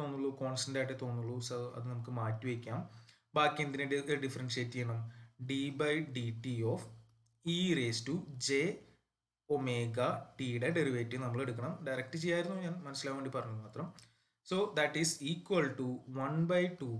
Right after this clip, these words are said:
pi അതേപോലെ വരും. Integral over minus infinity to infinity x of j omega ഒന്നും ചെയ്യുന്നില്ല, അത് അതേപോലെ തന്നെ നിൽക്കും. Derivative of exponential എന്താ? Exponential തന്നെ വരും, e raise to j omega t.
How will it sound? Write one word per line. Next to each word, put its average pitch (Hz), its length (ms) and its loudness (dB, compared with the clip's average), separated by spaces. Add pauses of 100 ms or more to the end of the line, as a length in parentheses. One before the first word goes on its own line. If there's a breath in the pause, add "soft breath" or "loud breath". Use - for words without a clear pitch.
pi 123 100 2 (100)
അതേപോലെ 117 440 0
വരും. 117 200 -2 (280)
Integral 143 500 -2
over 117 220 0 (120)
minus 123 280 -2 (100)
infinity 139 420 -6 (100)
to 143 60 -4 (100)
infinity 113 500 -6 (600 loud breath)
x - 180 -2
of 143 80 0 (100)
j 135 160 2
omega 123 300 -2
ഒന്നും 120 220 -2
ചെയ്യുന്നില്ല, 113 340 -2 (140)
അത് 135 120 -2
അതേപോലെ 117 360 -2
തന്നെ 113 140 0
നിൽക്കും. 123 200 -2 (120)
Derivative 180 520 2
of 165 140 -4
exponential 127 500 -4
എന്താ? 117 160 0 (600 loud breath)
Exponential 165 600 4
തന്നെ 156 240 2
വരും, 147 180 0 (380)
e 135 120 0
raise 131 200 2
to 147 60 -2 (160)
j 131 100 2 (120)
omega 117 420 0 (180)
t. 170 140 0